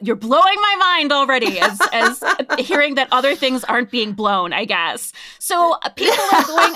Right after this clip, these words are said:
Speaker 1: <laughs>
Speaker 2: <laughs>
Speaker 1: as couples to the sex club, and maybe they're, like, playing with each other for, to, to exhibit or to have someone watch, but they're not, like, meeting somebody else and having sex with them in,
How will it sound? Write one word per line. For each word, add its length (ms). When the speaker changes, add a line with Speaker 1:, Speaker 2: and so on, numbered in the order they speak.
Speaker 1:
<laughs> 260
Speaker 2:
<laughs> 480
Speaker 1:
as 160
couples 720
to 100
the 120
sex 340
club, 420
and 160
maybe 300
they're, 180
like, 540
playing 380
with 120
each 260
other 680
for, 240
to, 200
to 260
exhibit 460
or 80
to 60
have 160
someone 280
watch, 440
but 140
they're 140
not, 260
like, 240
meeting 600
somebody 360
else 220
and 80
having 200
sex 220
with 120
them 120
in, 160